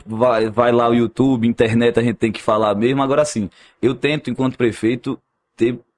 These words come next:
ter a postura necessária pras coisas. Porque, você imagine só, dentro de, sabe, uma cidade pequena, três mil duzentos e dez pessoas, irem lá e dizer assim, "Eu confio em você." Aí você chega lá depois e você esculhamba tudo. Eu tenho um medo terrível disso. Eu não quero, não quero ser motivo de, assim, uma decepção.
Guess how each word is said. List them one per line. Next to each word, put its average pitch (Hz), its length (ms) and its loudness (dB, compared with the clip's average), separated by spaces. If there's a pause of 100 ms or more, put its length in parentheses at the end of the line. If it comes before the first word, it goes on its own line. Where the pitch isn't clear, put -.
(100)
ter 120 140 2
a 139 80 0
postura 151 440 -2
necessária 139 500 -2
pras 107 220 -4
coisas. 92 240 -8
Porque, 175 440 -4 (360)
você 135 240 -4
imagine 156 380 -2
só, 95 280 -2
dentro 139 380 -4
de, 110 340 -10
sabe, 123 180 0
uma 135 60 0
cidade 139 300 -2
pequena, 110 400 -6
três 123 320 -2
mil 135 220 0
duzentos 131 400 -2
e - 20 -8
dez 127 220 -2
pessoas, 90 580 -8 (300)
irem 120 200 0
lá 117 140 2
e 120 40 2
dizer 123 100 -2
assim, 117 120 -4
"Eu 107 60 -2
confio 120 300 -2
em 123 40 -2
você." 127 440 -4 (380)
Aí 85 360 -4
você 101 360 -6
chega 104 320 -2
lá 101 160 0
depois 104 560 -4
e 110 140 -4
você 107 240 -6
esculhamba 101 540 -4
tudo. 85 200 -10
Eu 87 40 -8
tenho 120 160 -2
um 127 40 0
medo 120 360 0
terrível 120 520 0
disso. 90 400 -6
Eu 92 100 -6
não 117 120 0
quero, 127 480 -2
não 113 320 -2
quero 139 220 -2
ser 139 200 -2
motivo 127 400 -2
de, 113 440 -2
assim, 110 240 -2
uma 117 40 2
decepção. 107 680 -4